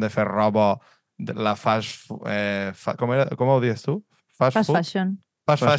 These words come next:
Speaker 1: fashion,
Speaker 3: fashion.
Speaker 1: això, eh,
Speaker 2: Moda
Speaker 1: perquè
Speaker 2: ràpida o moda basura,
Speaker 1: Sí,
Speaker 2: podria
Speaker 1: no té,
Speaker 2: dir-se.
Speaker 1: no té sentit a nivell, eh, econòmic ni mediambiental i, i, pues mira, si d'esta
Speaker 2: Però,
Speaker 1: forma
Speaker 2: però
Speaker 1: suposa que ui, els huties han contribuït a que perga Yolanda Díaz també, i això sempre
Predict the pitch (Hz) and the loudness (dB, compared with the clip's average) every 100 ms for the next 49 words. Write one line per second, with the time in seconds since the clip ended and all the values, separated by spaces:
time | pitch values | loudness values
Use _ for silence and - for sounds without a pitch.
0 | - 170 151 123 143 143 - _ _ _ | 4 4 4 2 2 0 -4 _ _ _
1 | 165 139 123 107 101 - 214 240 254 233 | 2 6 6 4 2 -2 2 4 4 4
2 | 233 226 190 180 190 196 208 202 196 214 | 4 6 6 6 6 6 6 4 4 2
3 | 175 147 147 127 151 147 131 135 135 127 | 4 4 4 2 0 2 2 4 4 4
4 | - _ 135 131 131 143 127 131 123 135 | 0 _ 0 4 4 2 2 2 2 2
5 | 123 113 110 107 113 113 117 113 113 110 | 2 2 2 2 2 2 2 0 0 0
6 | 110 - 117 110 104 101 _ _ _ _ | -4 -2 0 2 2 0 _ _ _ _
7 | - 127 120 123 123 127 139 135 120 113 | -4 0 2 4 4 4 4 4 2 4
8 | 113 110 110 127 131 156 208 - 120 101 | 2 2 2 4 4 2 0 -2 -2 -2
9 | 92 85 73 - _ _ - 98 95 90 | -2 -4 -8 -12 _ _ -6 -4 -4 -6
10 | 85 95 101 104 101 - 95 87 - 113 | -4 -4 -2 -2 -4 -4 -4 -4 -4 -2
11 | - 233 123 285 277 269 135 135 151 147 | 4 4 6 8 8 6 6 4 4 4
12 | 131 139 143 143 151 170 - 131 - 135 | 2 0 2 2 2 0 0 0 2 0
13 | - 139 147 131 127 113 120 131 120 110 | 2 2 2 2 0 2 2 4 2 2
14 | 110 113 110 104 104 98 98 110 107 - | 2 2 2 2 0 -4 -4 -4 -6 -6
15 | 98 113 - 110 95 110 - 107 104 | -6 -4 -4 -6 -6 -6 -6 -4 -2